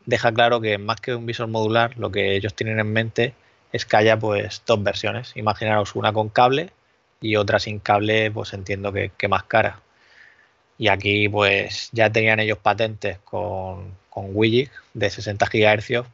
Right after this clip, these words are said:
para el tema del inalámbrico. Y luego otra de las piezas clave que, como decíamos, es el seguimiento ocular,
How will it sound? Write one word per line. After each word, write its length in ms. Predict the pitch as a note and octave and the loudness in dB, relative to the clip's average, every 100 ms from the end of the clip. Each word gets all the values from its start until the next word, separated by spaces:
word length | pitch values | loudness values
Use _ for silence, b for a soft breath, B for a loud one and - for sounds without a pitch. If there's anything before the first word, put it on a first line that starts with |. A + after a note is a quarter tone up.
| - | -6
para 180 | - | -2
el 80 | F#2+ | -2
tema 260 | - G2 G2 | -4 -4 -2
del 300 | G2 F#2+ G2 | -2 -2 -4
inalámbrico. 720 | G2 G#2 A2+ A2+ A#2 C#3+ F3+ _ _ B B B B B B _ | -2 0 0 0 0 -2 -6 _ _ B B B B B B _
Y 100 | C3+ | 2
luego 200 | A#2+ B2 | 4 6
otra 300 | C3+ C3+ B2 | 6 6 6
de 80 | A#2+ | 6
las 120 | A#2 | 4
piezas 240 | A2+ A#2+ A2 | -2 -2 0
clave 280 | B2 A#2+ A#2 | 2 4 4
que, 120 | A2 | 0
como 180 | A2+ A2 | -2 -6
decíamos, 400 | G#2+ A#2+ A#2+ A#2+ | -4 -4 -4 -6
es 100 | G#2 | -8
el 80 | |
seguimiento 520 | G2+ G#2+ G2+ A2 A2+ A2+ | -6 -2 0 0 -2 0
ocular, 360 | A#2 B2 B2+ | 4 4 4